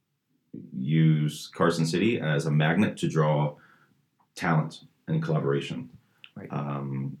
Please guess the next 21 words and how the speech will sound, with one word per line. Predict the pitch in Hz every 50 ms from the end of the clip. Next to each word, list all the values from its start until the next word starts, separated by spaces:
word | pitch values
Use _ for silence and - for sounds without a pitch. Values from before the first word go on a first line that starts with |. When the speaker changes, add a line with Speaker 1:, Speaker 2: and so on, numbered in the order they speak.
| -
Speaker 1:
I | - 80
think | 80 85 85 80 78
whereas | 78 78 76 76 76 -
Capital | - - 87 80 - 80 73 80
Collage, | - - 85 80 78 80 82 80 80 - -
what | 67 65
we | 69 73 69
did, | 76 73 73 69 65 64
uh, | 64 67 65 67 67 67 - -
last | - 69 69 69 - -
November | 67 65 73 71 69 71
was | 67 65 65 - - - _ -
more | - 78 80 80 - -
art-centric. | 82 82 85 - - 104 101 - - - - -
I | 69
think | - 80 73 71
this | 73 82 80 - 73
is | 71 -
more | 80 76 69 69 69 67 65 - _ _ _ _ _ _ _ _ _ _ _ _ _ _ _ _ _ _ _ _ _ _ _ _ _ _ _ _ _ _ -
nonprofit, | - 80 76 73 73 - 73 71 71 - - 69 65 - - - _ _ _ _ _ _ _ _ _ _ _ _ _ _ _ _ _ _ _ _
commercial, | - 82 78 76 76 73 - 69 65 58 55 - -